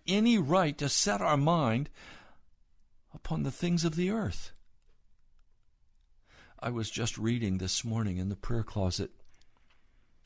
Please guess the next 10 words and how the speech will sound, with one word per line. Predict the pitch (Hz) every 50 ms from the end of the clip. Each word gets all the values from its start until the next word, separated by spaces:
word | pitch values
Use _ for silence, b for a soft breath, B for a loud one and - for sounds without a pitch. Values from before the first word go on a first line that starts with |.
| - - - _ - -
the | 120 101 -
early | - 117 123 123 110 110 110 104
Methodist | 98 98 101 117 120 - - 101 92 95 87 - - - - - b b b b
standard | - - - - - - 117 113 120 113 92 80 80 76 - - - - - - - - - - - - - - - - - - - - -
for | - - 113 104
what | 107 113 - - -
Christians | - - 131 120 - - - - 92 85 85 - - - - - -
should | - - - - - -
be | - -
doing. | 92 98 104 107 95 87 78 76 -